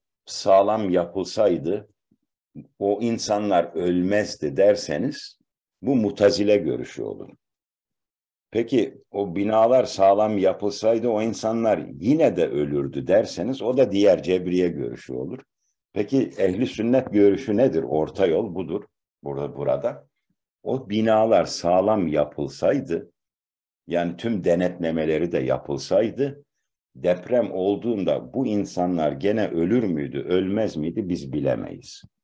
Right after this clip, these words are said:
Bu işte tam olarak ehli sünnet vel cemaat görüşüdür. Çünkü biz geleceği bilemeyiz. Şu anda geçmiş olduğu için bunu söylüyoruz. Yani ecelleri gelmiş, öldü diyoruz ama o geçmiş bir vaka.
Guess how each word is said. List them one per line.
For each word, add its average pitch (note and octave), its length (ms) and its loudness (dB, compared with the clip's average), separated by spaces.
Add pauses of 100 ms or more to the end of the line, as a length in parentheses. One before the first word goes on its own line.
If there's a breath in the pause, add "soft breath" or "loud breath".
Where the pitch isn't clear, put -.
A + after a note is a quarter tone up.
(760)
Bu G#2+ 400 -2
işte - 320 -4
tam C3 360 -2
olarak E2+ 500 0
ehli E2+ 220 -4
sünnet F2 420 -4
vel D#2 200 -2
cemaat D2 460 -4
görüşüdür. B1 520 -8
Çünkü A2 260 -4
biz G2+ 160 -4
geleceği E2 560 2
bilemeyiz. G1+ 580 -10 (320 soft breath)
Şu - 180 -2
anda A2+ 200 2
geçmiş F2+ 500 -2
olduğu E2+ 300 2
için A#1+ 340 -4
bunu G1+ 180 -10
söylüyoruz. - 760 -12 (1300)
Yani C#2 260 -2
ecelleri D#2 600 0
gelmiş, C#2+ 460 0
öldü C#2+ 400 -2
diyoruz C#2 300 -2
ama C#3 160 -4
o E2 140 -2
geçmiş - 500 -4
bir C#2 60 -10
vaka. A1+ 500 -4